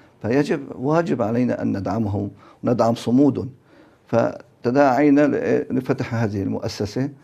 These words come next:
وفرنا في كثير من الأحياء أكثر من خمسين ستين خزان ماء، نوفر نركبهم بجانب الآبار، كان بيحتاجوا لأنه ال-، أنت ما في كهرباء والمولدة ما بتشتغل أربعة وعشرين ساعة، فلازم تعبي لهم خزانات في كل حي.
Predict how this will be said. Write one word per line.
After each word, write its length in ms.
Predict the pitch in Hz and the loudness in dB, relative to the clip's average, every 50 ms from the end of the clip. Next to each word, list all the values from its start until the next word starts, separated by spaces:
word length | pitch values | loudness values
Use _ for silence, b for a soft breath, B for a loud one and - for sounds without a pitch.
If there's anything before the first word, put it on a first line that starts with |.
| b b b b | b b b b
وفرنا 520 | - 117 - - - 139 131 135 131 123 117 | -6 -6 -6 -2 -2 0 2 4 2 2 0
في 180 | - 117 104 | -2 -4 -6
كثير 280 | 98 - - 131 139 139 | -8 -6 -2 2 2 4
من 160 | 131 120 117 | 4 2 0
الأحياء 420 | 110 - - - - 104 113 - | -2 -4 -6 -6 -4 -2 -2 -2
أكثر 200 | 104 - - 123 | -4 -6 -6 -6
من 120 | 113 110 - | -6 -6 -6
خمسين 320 | - 101 98 - - 107 | -6 -8 -8 -6 -6 -8
ستين 340 | 101 - 101 - - 110 107 | -8 -8 -12 -8 -6 -6 -6
خزان 580 | 107 - 98 98 101 123 110 110 104 101 104 107 | -4 -6 -8 -8 -4 -4 -4 -4 -2 -2 -2 -4
ماء، 280 | 107 110 113 - - _ | -2 -4 -4 -6 -6 _
نوفر 240 | 110 98 - - - | -10 -10 -10 -8 -8
نركبهم 800 | 101 101 95 98 101 101 101 - - - 156 - 101 98 92 92 B B B B B B B B B - | -8 -8 -8 -6 -8 -8 -10 -10 -14 -12 -10 -8 -6 -6 -8 -10 B B B B B B B B B -14
بجانب 520 | 98 110 - 95 - 117 107 107 95 98 | -10 -8 -8 -6 -4 -2 -2 -2 -2 -2
الآبار، 600 | 98 98 - 101 98 95 92 101 98 101 117 120 - - - - 120 - | -4 -4 -2 -2 -4 -2 -2 -2 -2 -2 -2 -2 -4 -12 -16 -16 -16 -12
كان 380 | - 98 92 - - - - - | -8 -8 -8 -6 -6 -6 -6 -6
بيحتاجوا 640 | 85 85 - - - - - - 107 104 104 104 | -6 -8 -10 -10 -12 -12 -6 -4 -4 -4 -4 -4
لأنه 240 | 101 - - 113 110 | -6 -6 -4 -4 -4
ال-، 220 | 107 104 101 98 - B B B B B B B B _ - | -4 -4 -6 -8 -10 B B B B B B B B _ -2
أنت 360 | 107 120 120 - 110 - - | -2 -2 0 0 -2 -4 -4
ما 200 | - 110 120 127 | -4 0 2 2
في 120 | 123 - 110 | 2 0 -2
كهرباء 480 | - 127 123 127 117 113 107 110 113 | -2 0 0 2 2 2 2 2 2
والمولدة 560 | 117 110 107 107 107 113 110 117 117 110 117 113 | 2 0 0 -2 -2 -2 -2 -2 -2 -2 -2 -2
ما 60 | 120 | -2
بتشتغل 280 | 120 - - 107 113 | -4 -4 -4 -2 -2
أربعة 220 | 95 107 107 107 101 | -2 -2 -2 -4 -4
وعشرين 280 | 98 98 - - 101 | -4 -4 -4 -6 -8
ساعة، 260 | 95 - 98 95 95 95 | -6 -6 -6 -6 -6 -8
فلازم 340 | - 113 117 117 117 117 | -6 -4 -4 -2 -2 -4
تعبي 320 | 113 - 95 98 104 - 123 | -4 -4 -6 -6 -4 -4 -2
لهم 120 | 117 110 | -2 -2
خزانات 540 | 107 - 107 101 101 107 107 110 110 107 110 | -4 -6 -8 -6 -6 -6 -4 -4 -4 -6 -8
في 100 | - 101 | -10 -10
كل 180 | - - 95 98 | -8 -8 -8 -8
حي. 220 | - - 87 | -12 -16 -18